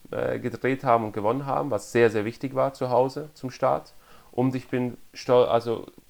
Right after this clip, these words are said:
stolz darüber, dass wir uns in dieser kurzen Zeit vom ersten Spiel zu diesem zweiten Spiel einfach nochmal weiterentwickelt haben, dass unsere Abläufe besser geworden sind. Wir hatten nicht mehr so viel Chaos auf dem Feld, es war nicht mehr so wild, es war, es war schon sehr viel strukturierter und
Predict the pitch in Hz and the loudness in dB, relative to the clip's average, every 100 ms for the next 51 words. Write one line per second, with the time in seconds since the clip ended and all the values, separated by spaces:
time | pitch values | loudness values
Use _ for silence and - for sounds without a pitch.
0 | - - 123 123 131 - 123 120 117 - | -20 0 0 0 -6 -6 -4 2 0 0
1 | 120 117 120 - 120 123 123 - 123 - | -2 -2 -4 -6 -6 -4 -4 -2 -6 -4
2 | 113 - 110 117 - 131 131 131 - 127 | -10 0 2 2 -2 -2 0 -2 -4 -12
3 | - 123 - 117 117 117 117 117 117 - | -6 -8 -6 -8 -8 -2 0 0 -4 -10
4 | 117 120 120 - - - - 113 117 123 | -6 -6 -8 -20 -20 -20 -6 0 0 2
5 | 113 127 117 113 117 120 113 117 120 113 | 0 2 4 6 4 2 -4 -6 -6 -4
6 | 110 113 113 113 110 113 113 123 123 117 | 0 0 -2 -6 -6 -4 0 0 2 2
7 | 110 107 101 104 107 101 101 98 101 98 | 2 0 -2 -2 -6 -2 0 0 -2 -6
8 | 101 110 117 117 117 120 117 120 - 110 | -4 -4 -2 -4 -6 -4 -4 -4 -6 -2
9 | - 120 120 113 95 101 104 101 95 95 | 6 8 10 6 2 -2 -4 -2 -2 -2
10 | 101 104 110 113 107 117 120 123 113 - | -4 -4 -4 -6 -4 -4 0 -2 -2 -8
11 | - 107 107 104 - - - _ - 117 | -6 2 2 2 -8 -20 -20 _ 2 2
12 | - 120 120 120 123 117 - 120 - 117 | 2 -2 0 0 -4 -8 -12 -10 -8 -6
13 | 120 147 160 160 131 120 - | -4 -2 0 0 -2 -6 -10